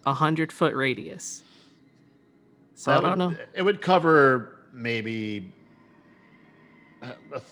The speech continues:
Speaker 2: a, a quarter of them or a third, maybe. It's hard to s-, it's hard to see from your angle.
Speaker 1: Okay.
Speaker 2: Um,
Speaker 1: So, so that's two hundred feet, basically. So,
Speaker 2: now,
Speaker 1: okay.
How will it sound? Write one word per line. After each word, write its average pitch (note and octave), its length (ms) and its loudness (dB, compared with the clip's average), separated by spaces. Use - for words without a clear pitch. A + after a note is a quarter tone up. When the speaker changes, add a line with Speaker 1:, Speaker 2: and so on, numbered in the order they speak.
Speaker 2:
a, C#3 60 -8
a B2 40 -10
quarter C3+ 380 -2
of D#3 100 -6
them F#3 340 -4
or G#2 320 -6
a A2+ 140 -14
third, B2+ 400 -6
maybe. D#3+ 600 -10
It's G2+ 100 -16
hard C#3+ 180 6
to C3 40 -4
s-, - 160 -12
it's D#3 140 -10
hard E3 180 2
to C#3 60 -2
see C#3 220 -4
from A2+ 160 -8
your G#2+ 160 -6
angle. F#2 380 -10
Speaker 1:
Okay. B2 300 -4
Speaker 2:
Um, A#2 440 4
Speaker 1:
So, D#3+ 240 4
so - 120 2
that's - 140 2
two F#3 180 -2
hundred D#3+ 280 0
feet, - 280 -6
basically. - 560 -12
So, A#2 720 -2
Speaker 2:
now, A2+ 60 -8
Speaker 1:
okay. F3+ 260 -2